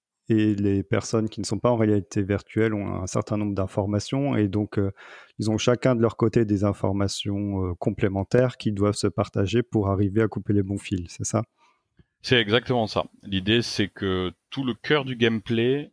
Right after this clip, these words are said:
Speaker 2: est dans la communication, en fait. Le cœur même, c'est la communication, donc ça veut dire que, euh,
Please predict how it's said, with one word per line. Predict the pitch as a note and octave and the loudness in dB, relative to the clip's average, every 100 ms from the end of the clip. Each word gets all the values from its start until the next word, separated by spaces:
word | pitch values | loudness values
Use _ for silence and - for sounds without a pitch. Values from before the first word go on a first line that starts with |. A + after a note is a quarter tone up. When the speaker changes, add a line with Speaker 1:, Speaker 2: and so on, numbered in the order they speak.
| - | -6
Speaker 2:
est | G#2 | -2
dans | G#2 | 0
la | A2+ G#2+ | 0 0
communication, | A#2+ A#2 A2 A2+ G2 G2+ | 0 0 2 0 0 -6
en | F2+ | -8
fait. | E2+ - - - - | -10 -12 -16 -18 -16
Le | - G2 | -6 0
cœur | - C#3+ | 2 2
même, | C#3+ C#3 D#3+ F#3 - - - - | 4 4 2 -6 -14 -20 -20 -20
c'est | - - | -4 2
la | B2 | 2
communication, | - A2+ - A2 - | 2 -2 2 0 2
donc | E3 C#3 | -2 0
ça | A#2+ | 2
veut | A2+ | 2
dire | A#2 C3 - | 2 0 -2
que, | - A2 G#2+ G#2+ G#2 - | -4 -2 2 2 0 -4
euh, | F#2+ F#2 F2 F2 | -2 0 2 0